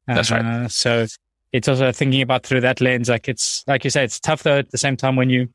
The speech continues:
Speaker 2: wanna be building a product and really think you're innovative and stuff, but that sometimes it's not the most innovative solution that people actually really need and can't get rid of.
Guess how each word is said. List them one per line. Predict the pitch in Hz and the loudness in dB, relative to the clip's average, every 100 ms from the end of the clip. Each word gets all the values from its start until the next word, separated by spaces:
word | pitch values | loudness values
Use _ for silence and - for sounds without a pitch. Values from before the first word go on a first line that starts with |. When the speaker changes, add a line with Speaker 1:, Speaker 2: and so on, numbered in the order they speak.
| _ _ _ - | _ _ _ -2
Speaker 2:
wanna | 127 131 | 0 2
be | 131 127 127 | 2 2 2
building | 127 127 123 | 2 2 0
a | |
product | - 127 123 - | 0 0 -2 -2
and | 123 | 0
really | 123 | 0
think | 127 113 | 0 0
you're | 123 | 0
innovative | 127 127 123 123 120 | 2 2 2 0 -2
and | 110 | -4
stuff, | - 127 - | -2 -2 -4
but | 120 127 | -6 -6
that | 113 | -4
sometimes | 131 123 127 117 | -4 -2 -2 0
it's | 120 | 0
not | 117 | 0
the | 123 | 2
most | 117 135 | 0 0
innovative | 117 120 113 | 0 2 0
solution | - 127 120 - | 0 0 0 2
that | 117 - | 0 0
people | 123 123 | 0 2
actually | 113 - 120 120 | 0 0 2 2
really | 117 110 | 2 2
need | 123 147 | 4 2
and | 131 | 0
can't | - 120 | -2 0
get | 117 113 | 0 0
rid | 147 | 0
of. | 185 | -2